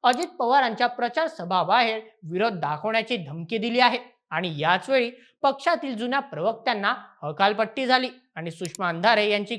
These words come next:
खोचक टीका आली. चला तर मग, या प्रकरणाची पार्श्वभूमीपासून सविस्तर माहिती घेऊया आजच्या व्हिडिओमध्ये. नमस्कार, मी नील सोनार, तुम्ही पाहत आहात बोल एमएच. राष्ट्रवादी काँग्रेस ही महाराष्ट्राच्या राजकारणातील एक मोठी शक्ती आहे,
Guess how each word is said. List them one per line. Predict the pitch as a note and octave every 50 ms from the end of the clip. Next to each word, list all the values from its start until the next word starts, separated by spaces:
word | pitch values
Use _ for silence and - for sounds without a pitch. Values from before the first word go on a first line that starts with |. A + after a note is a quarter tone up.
| G#3+
खोचक | - D4 C4 - - C4 C#4 - - _ _ _ _
टीका | G#3+ G3+ F3+ - A#3+
आली. | A#3+ A#3 A#3+ A#3+ B3+ A#3+ - - _ _ _ -
चला | F3+ E3 A#3 A#3+ -
तर | A#3+ A3+
मग, | A3+ A3 F#3+ - - - - - -
या | B3 C4
प्रकरणाची | B3+ C4 B3 A#3+ - D4 D4+ C#4+ C#4+ B3+ - - C#4 -
पार्श्वभूमीपासून | - B3+ G#3+ G#3+ G#3 G#3 - C4 A3+ A3+ B3+ C4 C#4 A#3+ C#4+ C#4+ B3+ - A#3+ A3 G#3
सविस्तर | - - G3+ G#3 B3+ B3 - - A3+
माहिती | G#3 F#3 E3+ E3 E3 F3+ - A#3
घेऊया | A3+ A3 C4+ C#4 C4+ A#3 G#3 G#3+ - - - -
आजच्या | F3 F3 E3+ - - A3+
व्हिडिओमध्ये. | A3 A#3+ A3+ B3+ C4 C4 C4 A#3+ A3+ - - - _ _ _ _ _ _ _ -
नमस्कार, | A3+ B3+ C4+ D#4+ E4 E4 - D4+ C#4+ C#4+
मी | C#4 C#4 C#4+
नील | C4+ C#4+ C#4+ C#4
सोनार, | C4+ - C4+ B3+ B3+ B3+ B3
तुम्ही | B3+ A3 G#3 B3
पाहत | C4+ B3 B3 B3 A#3+
आहात | A#3+ A#3 B3+ B3 B3 - - _ _ -
बोल | F#3 A#3+ C#4 C#4+
एमएच. | C4 A3+ G3+ E3 C#3+ - - - - - - _ _ _ -
राष्ट्रवादी | G3+ A#3+ C4 B3+ - - F4 F4+ D4 E4+
काँग्रेस | E4+ E4+ D#4+ D#4 C#4+ A#3+ A3+ A#3 B3 A#3+
ही | C#4+ C#4+
महाराष्ट्राच्या | B3 G#3 F3+ F#3+ A3 C4 C#4 C4+ C4+ - C#4+ C4+ - C4 A#3
राजकारणातील | F#3+ E3 E3 E3 D#3+ - - B3 C4 C4+ B3+ A#3 - A3 G#3 A3
एक | A3 A3 A3+ A3+ C4
मोठी | D4 D4+ C#4+ - B3 C4 B3
शक्ती | - - G3+ F3+ - - - B3+ B3+
आहे, | B3+ B3 B3+